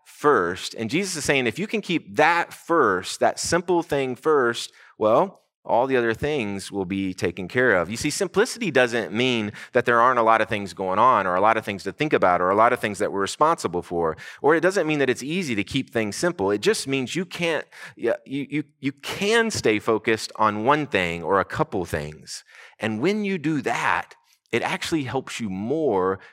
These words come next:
to take care of all the other things. Seek first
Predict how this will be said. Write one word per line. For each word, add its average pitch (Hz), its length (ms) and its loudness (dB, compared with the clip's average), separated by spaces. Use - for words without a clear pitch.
to 107 80 -6
take 113 240 -4
care 110 180 2
of 95 80 0
all 101 380 0
the 87 160 -2
other 78 340 -2
things. 78 520 -8
Seek 180 520 -2
first 113 760 -2